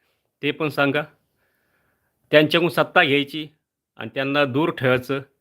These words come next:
हे मात्र जमणार नाही. अर्जुन खोतकर यांना तुम्ही कधी मंत्री करणार आहेत, ते पण सांगा. बबनराव लोणीकर यांना कधी मंत्री करणार आहेत, ते पण सांगा. का पंकजा मुंडेंनाच तुम्ही जालन्यात पालकमंत्री ठेवायचं,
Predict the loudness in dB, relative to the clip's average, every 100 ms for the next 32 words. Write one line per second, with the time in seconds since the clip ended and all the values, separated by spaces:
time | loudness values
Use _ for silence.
0 | _ _ _ 2 4 6 4 0 -4 -2
1 | -2 -2 -2 -6 -10 _ _ _ _ _
2 | _ _ 2 4 4 0 -2 -4 0 2
3 | 2 0 -2 0 2 2 2 2 2 2
4 | 2 -2 -8 -4 -2 0 -2 0 -2 -2
5 | -8 _ _ _ _ _ _ _ _ -2
6 | 4 6 6 4 0 -2 -4 -2 -2 -2
7 | -2 -2 -2 -2 -4 -2 2 2 0 -2
8 | 0 0 0 0 -2 -4 _ _ _ _
9 | _ _ _ _ _ _ _ _ -2 2
10 | 4 4 4 2 2 0 0 0 -2 -2
11 | 0 2 2 0 0 0 0 -2 -2 0
12 | 0 0 -8